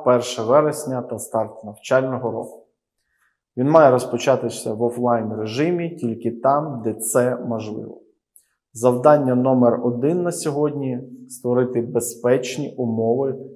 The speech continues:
в закладах освіти до початку нового навчального року.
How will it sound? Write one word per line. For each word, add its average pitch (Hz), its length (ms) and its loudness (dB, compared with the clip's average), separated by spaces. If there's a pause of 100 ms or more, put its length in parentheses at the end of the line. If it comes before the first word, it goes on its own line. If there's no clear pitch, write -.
(100)
в 113 40 -8
закладах 117 640 0
освіти 160 600 -6 (180)
до 131 420 4
початку 120 640 -4
нового 113 420 -2
навчального 104 680 -8
року. 95 220 -14